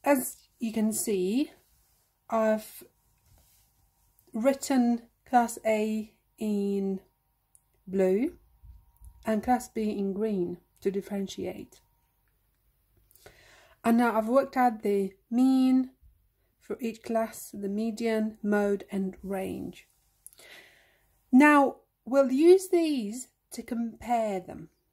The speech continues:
So as you can see, class A on average scored four point eight marks, whereas class B, five point six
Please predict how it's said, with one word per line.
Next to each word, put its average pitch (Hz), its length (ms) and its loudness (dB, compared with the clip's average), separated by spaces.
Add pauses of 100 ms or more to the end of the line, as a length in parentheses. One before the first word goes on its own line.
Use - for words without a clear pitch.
(600)
So 262 360 0 (360)
as 339 200 6
you 339 100 8
can 294 180 4
see, 240 540 -6
class 294 420 -6
A 185 420 0 (1300)
on 294 380 4
average 190 720 -4 (1300)
scored 220 640 2 (360)
four 240 240 0
point 208 400 -4
eight 196 300 -4
marks, - 560 -6 (2250)
whereas 214 560 4 (480)
class 185 320 -6
B, 277 460 2 (160)
five 226 420 0
point 202 220 -4
six - 420 -10